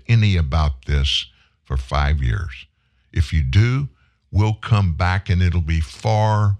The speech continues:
worse than you ever thought it could be." After that quote-unquote gag order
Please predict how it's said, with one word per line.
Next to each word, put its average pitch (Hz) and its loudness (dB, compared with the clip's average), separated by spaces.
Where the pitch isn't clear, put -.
worse 90 -2
than 87 2
you 82 2
ever 92 2
thought 82 0
it 71 -2
could 67 -2
be." 73 -4
After 107 0
that 90 0
quote-unquote 98 2
gag 104 2
order 64 -2